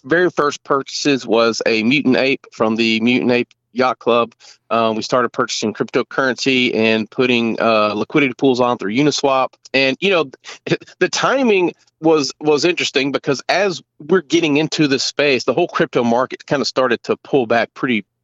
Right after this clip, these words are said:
pretty brutally, right? And so, you know, we probably took some hits early on, but I think overall, when we look forward in the, in,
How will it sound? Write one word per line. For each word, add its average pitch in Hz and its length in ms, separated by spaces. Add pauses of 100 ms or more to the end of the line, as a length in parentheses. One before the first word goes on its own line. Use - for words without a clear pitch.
(100)
pretty 127 200
brutally, 123 460
right? 110 280
And 120 120
so, 127 240 (380)
you 139 80
know, 131 100
we 127 160
probably 147 400
took - 220
some 131 100
hits 160 280
early 127 300
on, 147 400 (240)
but 131 100
I 120 60
think 156 220
overall, 131 640 (220)
when 127 160
we 156 160
look 147 200
forward 131 420
in 120 140
the, 120 160
in, 120 140